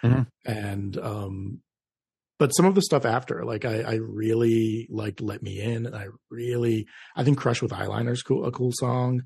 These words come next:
Speaker 1: Oh, it's
Speaker 2: And
Speaker 1: awesome.
Speaker 2: there's a lot of good stuff on that album. And New Adventures in Hi-Fi is, is kind of long and dense and weird, but I think that album is also, uh, like, very, very strong.
Speaker 1: Mm-hmm.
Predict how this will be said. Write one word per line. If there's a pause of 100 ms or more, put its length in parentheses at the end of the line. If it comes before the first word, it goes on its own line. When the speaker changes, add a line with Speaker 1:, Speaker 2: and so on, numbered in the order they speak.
(100)
Speaker 1:
Oh,
it's
Speaker 2:
And
Speaker 1:
awesome. (200)
Speaker 2:
there's (180)
a
lot
of
good
stuff
on
that
album.
And
New
Adventures
in
Hi-Fi (580)
is,
is
kind
of
long
and
dense
and
weird,
but
I
think
that
album
is
also, (580)
uh,
like,
very,
very
strong. (380)
Speaker 1:
Mm-hmm.